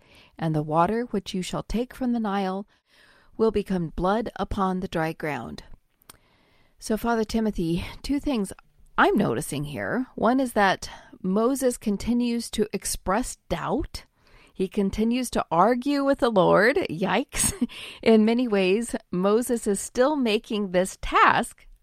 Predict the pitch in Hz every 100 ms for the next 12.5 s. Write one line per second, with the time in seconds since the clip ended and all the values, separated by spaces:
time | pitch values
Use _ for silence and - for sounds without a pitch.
0 | - 233 311 262 269 508 403 - - _
1 | _ - - - - _ _ _ _ -
2 | 214 247 262 240 240 247 254 254 277 302
3 | 320 - 302 381 269 123 196 - _ -
4 | - - - - - - - - - -
5 | - 226 240 233 - 269 349 - 196 190
6 | 175 180 214 226 233 294 233 185 185 180
7 | 160 170 - 165 170 180 - 185 - 180
8 | 175 - - _ _ - - 202 202 -
9 | 202 175 170 170 196 165 170 233 - 170
10 | 131 185 - - _ _ - 196 208 214
11 | 208 190 175 202 202 190 - 165 170 190
12 | 233 - 147 - -